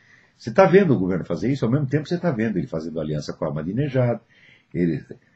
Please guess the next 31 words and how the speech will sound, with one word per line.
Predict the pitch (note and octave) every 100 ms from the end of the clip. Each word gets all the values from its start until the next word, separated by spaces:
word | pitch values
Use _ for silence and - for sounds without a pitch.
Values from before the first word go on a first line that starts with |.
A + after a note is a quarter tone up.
| _ _
tá, | -
tá | - E2
no | E2+
Foro | E2+ D#2+
de |
São | - C3
Paulo, | C3 B2+ A2
tá | F2
ligado | D2 C#2+ D2+
com | -
o | A2+
farc, | - B2+ B2
tá | D#2
ligado, | D2+ -
você | C#3+
tá | E3+
vendo | C#3+ G#3+ A3
tudo | A3 A#3+
isso. | A#3 -
Então | D#3 C#3
você | D3+
tá | F3
vendo | D#3 G#3+
o |
esquema | G#3+ - - G#3+ B3+ F3+ -
comunista | C3+ A#2 D3 F3+
ser | F3+
montado | F#3 G#3 F3+ F3+ G3+
à | C#3
tua | C3
volta. | F2 F2 - -